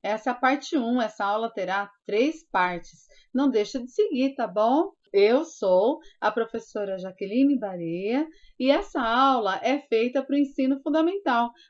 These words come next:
mas também pode ajudar você que tá no ensino médio, tá bom? Vamos lá. O Isaac Newton, brilhante cientista, nasceu em mil seiscentos e quarenta e dois,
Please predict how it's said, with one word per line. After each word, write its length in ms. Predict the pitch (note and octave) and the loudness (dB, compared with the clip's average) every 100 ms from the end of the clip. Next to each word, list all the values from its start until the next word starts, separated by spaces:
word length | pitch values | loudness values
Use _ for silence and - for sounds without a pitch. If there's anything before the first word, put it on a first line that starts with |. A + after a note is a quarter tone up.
| - | -4
mas 160 | G4+ | -2
também 220 | G4+ G4+ | 0 -2
pode 180 | G#4+ G#4 | -4 -2
ajudar 320 | G#4+ G#4 G4+ | 0 0 0
você 460 | G4+ A4+ - C#4+ C#4+ _ _ - | 0 -4 0 0 0 _ _ -12
que 80 | - | -8
tá 200 | C#4 D4 | 0 2
no 80 | D4 | 2
ensino 420 | D4+ D#4 D4 E4+ | 0 0 0 2
médio, 420 | B3+ G#3 G#3 F3 - | 0 0 -6 -8 -10
tá 100 | D#3 | -10
bom? 420 | D3+ F#3+ B3+ F4 F#4 _ - F#4+ _ _ _ - - | -6 0 2 2 0 _ -20 -20 _ _ _ -20 -6
Vamos 340 | A4+ A#4 F4 | -4 -2 -4
lá. 260 | A3 D#3+ D3 - - - | -4 -6 -8 -16 -20 -4
O 20 | |
Isaac 380 | E4 G4 C5+ - | 0 0 0 -4
Newton, 680 | F#3 G3 A3 G#3 F#3 F#3 F#3 | -8 -2 0 0 -2 -8 -4
brilhante 720 | C4+ C#4+ A#3+ B3 C4+ C4+ A#3 | -2 0 4 4 6 4 2
cientista, 800 | - F3 E3 - G3+ F3+ - F3 - _ | -8 -8 -8 -8 -8 -8 -8 -10 -10 _
nasceu 400 | B3 B3+ C4 D#4 | 0 0 2 0
em 80 | D4 | 2
mil 180 | D#4 G4+ | 2 0
seiscentos 460 | G4+ D4+ C#4 C#4+ | -4 -4 -2 -2
e 80 | C4+ | -2
quarenta 380 | C4+ B3+ C4+ C#4+ | -4 -2 -2 -2
e 120 | D#4 | -4
dois, 400 | G3+ G3 G3+ - | -4 -4 -6 -10